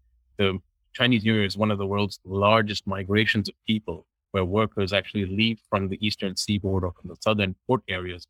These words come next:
back to their hometowns in the hinterland. And this is exactly what led to the huge amount of covid spread back in twenty twenty. So the, obviously the authorities are not very keen on allowing that to happen this time around.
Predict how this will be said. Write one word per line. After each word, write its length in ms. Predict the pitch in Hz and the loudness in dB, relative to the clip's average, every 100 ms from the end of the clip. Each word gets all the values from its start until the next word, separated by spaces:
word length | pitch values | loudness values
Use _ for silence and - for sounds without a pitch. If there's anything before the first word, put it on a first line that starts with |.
| - | -2
back 240 | 101 - | -2 -2
to 60 | 110 | -4
their 180 | 95 87 | -2 -2
hometowns 520 | 101 127 104 87 90 | 0 0 0 -4 -8
in 140 | 92 | -14
the 80 | 92 | -6
hinterland. 400 | 110 110 92 - - _ _ _ _ 107 | -4 -2 -6 -10 -20 _ _ _ _ -2
And 340 | 101 95 92 _ - | 0 0 -4 _ -8
this 140 | 117 | -4
is 100 | 123 | -2
exactly 560 | 101 - 104 104 113 98 | -2 0 0 0 -2 -2
what 220 | 92 98 _ _ _ | -4 -8 _ _ _
led 240 | 104 95 101 - | -2 0 0 -2
to 100 | 104 | -4
the 160 | 92 - - | -4 -6 0
huge 280 | 107 101 - | 2 2 -2
amount 200 | 104 98 | -2 -2
of 60 | 95 _ | -4 _
covid 260 | 113 110 92 | -2 0 -4
spread 300 | - 95 85 | -6 -8 -4
back 140 | 92 - | -4 -6
in 120 | 87 | -10
twenty 260 | - 90 90 | -10 -12 -6
twenty. 260 | - 110 - | -2 -2 -4
So 140 | - | -10
the, 80 | 95 | -8
obviously 340 | - 120 107 104 | -4 -4 -2 -2
the 100 | 95 | -2
authorities 580 | 98 113 120 98 - - _ _ - | 0 2 4 2 -4 -14 _ _ -2
are 80 | |
not 180 | 101 104 - _ _ - | 2 2 0 _ _ -4
very 280 | 104 101 | 0 0
keen 300 | 95 - 117 | 0 2 4
on 180 | 104 95 - | 4 2 0
allowing 500 | 101 95 110 107 95 | 2 4 6 4 4
that 160 | 98 _ | 0 _
to 200 | 101 92 - | -6 -4 -4
happen 260 | 101 95 | -6 -4
this 140 | 90 107 | -4 -4
time 240 | - 92 | -2 -4
around. 300 | 87 98 - | -2 -4 -4